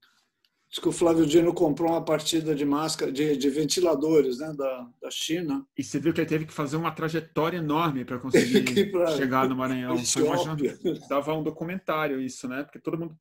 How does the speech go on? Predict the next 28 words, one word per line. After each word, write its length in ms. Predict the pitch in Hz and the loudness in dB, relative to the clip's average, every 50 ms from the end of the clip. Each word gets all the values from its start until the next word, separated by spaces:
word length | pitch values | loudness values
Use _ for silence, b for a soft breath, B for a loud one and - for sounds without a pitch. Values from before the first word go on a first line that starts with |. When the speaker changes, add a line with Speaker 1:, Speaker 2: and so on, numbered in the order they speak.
| _ _ _ _ _ | _ _ _ _ _
Speaker 2:
meio 280 | 135 135 139 147 143 | -8 -6 -4 -4 -6
tentou 540 | 139 - 139 123 - 139 139 139 139 139 139 | -4 -4 -6 -4 -4 -2 -2 0 2 0 0
sequestrar 640 | 139 - 143 135 - 151 151 - - - 139 139 135 | 0 -2 -8 -4 -4 -4 -4 -4 -6 -4 -4 -4 -4
esses 180 | 135 - 120 | -4 -8 -10
respiradores 760 | 120 110 - - 123 120 113 110 117 117 113 113 110 107 104 - | -12 -12 -12 -8 -8 -8 -6 -6 -6 -8 -6 -8 -10 -12 -12 -12
no 240 | 113 113 117 113 104 | -10 -10 -10 -12 -12
caminho. 220 | - 120 - 214 | -6 2 2 2
Speaker 1:
Incluindo 400 | 233 226 254 254 269 311 320 359 | 4 4 2 2 2 4 4 4
o 40 | 339 | 4
governo 380 | 339 285 233 233 233 208 190 170 | 4 2 4 2 2 2 2 0
brasileiro. 640 | 160 165 160 143 156 151 151 156 147 131 127 131 131 | -2 -2 -2 -2 -4 -2 0 0 0 0 0 -4 -6
Speaker 2:
Incluindo 400 | 131 - 175 160 151 175 185 233 | -4 -2 0 0 0 0 -2 -2
São 180 | - 311 339 | -2 -4 -4
Paulo. 440 | - - 156 185 214 151 113 107 - _ _ _ _ _ _ | -2 -2 0 0 0 -2 -4 -6 -12 _ _ _ _ _ _
Ele, 140 | 123 135 | -2 -2
ele 240 | 147 147 139 143 131 | 0 0 0 -4 -4
teve 240 | - - 165 170 165 | -2 -2 -2 0 -2
Speaker 1:
É? 80 | 180 233 | -2 -4
Speaker 2:
que 720 | - 180 175 175 175 170 170 165 160 160 156 156 151 151 147 131 | -6 -6 -8 -6 -6 -4 -4 -4 -4 -4 -4 -2 0 0 0 0
driblar 560 | 147 160 - 151 151 170 190 208 208 - - | 0 -2 0 0 0 0 0 0 -2 2 2
a 240 | 180 175 - - 170 | 4 4 4 4 2
alfândega 760 | 180 180 - - - 175 202 190 147 120 104 113 110 117 - - | 2 2 0 2 4 6 6 6 4 4 2 0 -4 -6 -2 0
em 160 | 131 123 123 | 0 0 0
São 180 | - - 123 | 0 -2 -4
Paulo. 320 | 110 - 113 113 110 - - _ _ _ _ _ _ _ _ _ _ _ _ _ - - _ _ _ _ _ | -4 -2 -4 -4 -4 -6 -10 _ _ _ _ _ _ _ _ _ _ _ _ _ -20 -20 _ _ _ _ _
É 60 | - | -10
uma 140 | 113 120 120 | -8 -6 -4
maluquice. 880 | 110 110 131 156 180 190 185 185 - - 156 156 156 - - - 107 - | -2 0 2 2 2 2 0 -4 -4 -6 -6 -4 -4 -8 -10 -12 -14 -18